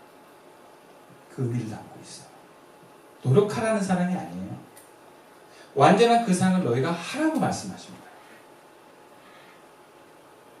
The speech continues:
그렇다면 우리는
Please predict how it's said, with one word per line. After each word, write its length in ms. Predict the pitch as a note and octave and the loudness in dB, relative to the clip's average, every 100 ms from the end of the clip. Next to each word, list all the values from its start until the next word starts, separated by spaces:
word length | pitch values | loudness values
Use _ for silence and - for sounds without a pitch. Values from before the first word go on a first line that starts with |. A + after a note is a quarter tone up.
| - - - - - - - - - - - - - - | -20 -20 -20 -20 -20 -20 -20 -20 -20 -20 -20 -20 -20 -10
그렇다면 400 | - G3+ A3+ A3+ | 0 2 4 4
우리는 500 | G3+ F3 E3 A3 - | 4 4 4 2 -2